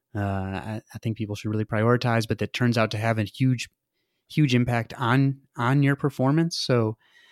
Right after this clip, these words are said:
um, you know, everyone thinks about this concept of grit now, but I think there's a lot of evidence that if you help someone get a good fit in their work,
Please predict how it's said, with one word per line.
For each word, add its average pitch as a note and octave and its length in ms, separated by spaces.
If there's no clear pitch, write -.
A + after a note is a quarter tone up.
um, G#2+ 460
you E3+ 120
know, B2+ 80
everyone A#2 600
thinks A#2+ 180
about A2+ 160
this - 160
concept A2 320
of G2+ 140
grit - 280
now, C3+ 320
but G#2 280
I - 500
think C3 140
there's A#2+ 100
a A2+ 60
lot A2+ 180
of A2 80
evidence A#2+ 560
that B2 60
if A2+ 100
you A2+ 80
help B2+ 180
someone A#2+ 300
get A2 180
a A2+ 60
good A#2 240
fit - 340
in C3+ 140
their A2+ 140
work, A#2+ 380